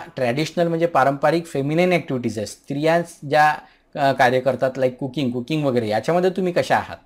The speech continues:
"Well, I am good at cooking and other household works too." त्याने उत्तर दिलं, "I am good at cooking." बघा, इथे good at cooking ही जी फ्रेज आहे ना, ही नेहमी good at असंच वापरतात बरं का. कोणत्याही गोष्टीमध्ये जर मी चांगला असेल तर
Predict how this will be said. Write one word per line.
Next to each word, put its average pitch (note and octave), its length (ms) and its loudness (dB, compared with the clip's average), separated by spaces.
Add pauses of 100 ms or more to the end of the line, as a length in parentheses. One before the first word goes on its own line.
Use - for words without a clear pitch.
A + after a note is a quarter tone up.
(920)
"Well, D#3+ 320 2 (260)
I D3+ 80 -2
am C#3+ 140 -4
good E3+ 160 2
at D#3+ 320 2
cooking E3+ 260 -2 (140)
and C#3 160 -2
other C3+ 160 2
household A#2+ 400 -2
works A2 400 -6
too." - 80 -16 (1000)
त्याने B2 140 -4
उत्तर B2 200 -2
दिलं, C3 220 0 (460)
"I C#3 40 -8
am C#3+ 120 -2
good C#3 220 -2
at C#3+ 280 -2 (140)
cooking." A#2 260 -8
बघा, G#2+ 140 -8
इथे A2+ 220 -10
good C3 300 -6
at C3+ 320 -2
cooking C#3+ 340 -10
ही C#3+ 140 -6
जी D3 120 -8
फ्रेज C3 320 -2
आहे C3 80 0
ना, C#3 80 -4 (440)
ही C3+ 60 -6
नेहमी C#3 280 -4
good C#3 140 -4 (160)
at C#3 100 0
असंच C3+ 260 -6
वापरतात A#2+ 360 0
बरं B2 220 -4
का. - 120 -12 (500)
कोणत्याही C3 340 -2
गोष्टीमध्ये D3 420 -4
जर D3 140 -4
मी D3 100 -6
चांगला C3 320 0
असेल C#3+ 260 -6
तर D3+ 80 -8